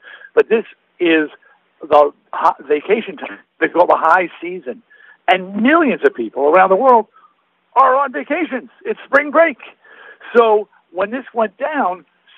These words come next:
so many people were away from home. And when the announcement started to come that they were closing borders,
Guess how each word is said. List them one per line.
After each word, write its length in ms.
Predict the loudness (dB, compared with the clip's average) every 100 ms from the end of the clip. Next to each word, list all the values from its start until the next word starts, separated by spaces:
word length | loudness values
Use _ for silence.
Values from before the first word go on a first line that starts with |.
| 0
so 180 | 2 2
many 180 | -4 -4
people 180 | -4 -4 _ -8
were 80 | -6
away 140 | -6
from 120 | -8
home. 420 | -8 -4 -2 -2 -6 -20 -6 -2
And 220 | -2 -4
when 140 | -6
the 80 | -6
announcement 500 | 0 0 0 -6 -2
started 280 | 2 2 0
to 60 |
come 280 | 0 0 0 -10 -6
that 180 | -6 -2
they 120 | -2
were 120 | -2
closing 420 | 0 0 0 -4
borders, 500 | -2 0 2 2 0